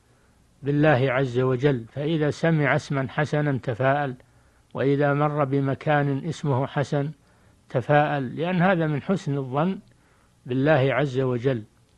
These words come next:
فهو يؤمل الخير بربه عز وجل.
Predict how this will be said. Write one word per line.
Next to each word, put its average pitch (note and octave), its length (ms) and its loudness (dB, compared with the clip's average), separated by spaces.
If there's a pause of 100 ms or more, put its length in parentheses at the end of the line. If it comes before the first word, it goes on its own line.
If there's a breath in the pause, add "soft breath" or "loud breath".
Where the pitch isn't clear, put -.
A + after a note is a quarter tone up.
(600 soft breath)
فهو C#3+ 260 2
يؤمل D3+ 460 2
الخير C#3 480 2
بربه C3 640 -2
عز A#2+ 240 -2
وجل. B2 440 -2